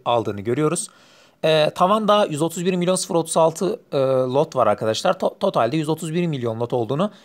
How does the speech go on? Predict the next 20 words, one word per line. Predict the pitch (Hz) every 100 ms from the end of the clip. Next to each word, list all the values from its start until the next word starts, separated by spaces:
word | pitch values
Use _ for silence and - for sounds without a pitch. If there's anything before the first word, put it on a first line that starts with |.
| _ -
iki | 180 170
lira | 131
yirmi, | 131 147 160 170 170 -
e, | 135 135
kuruş | 139 123
kademesinde | - 139 117 - 160
görüyoruz. | 170 160 123 - - _ - _
Tahtada | - 202 202 202
toplam | 185 160 151 139
yüz | 139
otuz | 156 185 160
bir | 175
milyon | 135 117
iki | 120 151
yüz | 135
doksan | 147 -
altı | 151 127 139
bin | 175 165
lot | 165 - - _ _ 208
bulunuyor. | 165 123 117 190